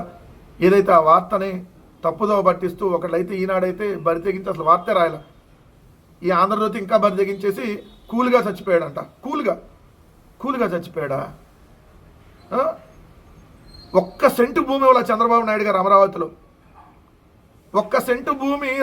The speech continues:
రాజధాని కోసం ఇవ్వనటువంటి చంద్రబాబు నాయుడు గారికి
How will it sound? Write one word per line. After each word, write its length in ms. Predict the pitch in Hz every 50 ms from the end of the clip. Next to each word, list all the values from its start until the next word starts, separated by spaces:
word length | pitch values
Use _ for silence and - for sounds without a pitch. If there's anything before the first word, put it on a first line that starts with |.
| 254 226
రాజధాని 400 | 226 233 262 269 262 262 262 240 -
కోసం 180 | 262 254 254 254 247
ఇవ్వనటువంటి 440 | 247 240 247 220 247 247 247 240 247 -
చంద్రబాబు 380 | 214 202 220 233 233 240 240 233 226
నాయుడు 180 | 226 220 214 214 220
గారికి 280 | 214 226 226 - 311